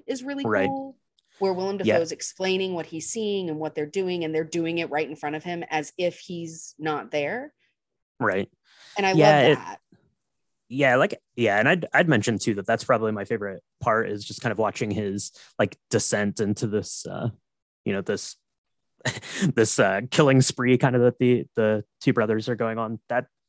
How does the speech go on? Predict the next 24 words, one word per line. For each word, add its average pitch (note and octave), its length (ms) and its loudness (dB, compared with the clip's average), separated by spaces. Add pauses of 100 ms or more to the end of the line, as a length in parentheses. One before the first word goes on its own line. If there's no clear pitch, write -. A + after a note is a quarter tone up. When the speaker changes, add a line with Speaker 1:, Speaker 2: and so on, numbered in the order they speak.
Speaker 2:
that C#3+ 140 2
for - 80 -2
me A#2 80 4
is A2+ 80 0
probably A2+ 220 2
the G2+ 80 -4
most F#2+ 220 -2
interesting, B2 440 2
and A2+ 100 0
I A2+ 60 0
think D#3+ 220 2
that, - 180 4 (400)
that, G#2+ 100 0
that G#2+ 220 4 (300)
could B2+ 420 6 (400)
be B2 80 6
a A#2+ 40 4
good A#2 140 4
story, A#2 500 4 (280)
um, G2 280 0 (120)
to A2 80 -6
tell. A2+ 240 6
I A2 80 6
just, A#2 180 -2